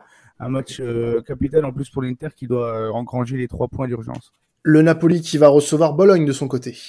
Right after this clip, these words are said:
Speaker 1: Ouais, bah, dis oui, Naples, euh, qui est exceptionnel, hein, en ce début de saison. On ne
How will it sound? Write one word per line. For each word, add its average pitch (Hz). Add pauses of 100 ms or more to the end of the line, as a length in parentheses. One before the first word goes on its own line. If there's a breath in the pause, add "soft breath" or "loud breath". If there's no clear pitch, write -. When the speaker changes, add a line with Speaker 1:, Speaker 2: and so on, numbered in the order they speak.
(880)
Speaker 1:
Ouais, 147
bah, 123
dis 127
oui, 160
Naples, 131
euh, 123
qui 123
est 123
exceptionnel, 147
hein, 139
en 127
ce 113
début 120
de -
saison. 127
On 147
ne 120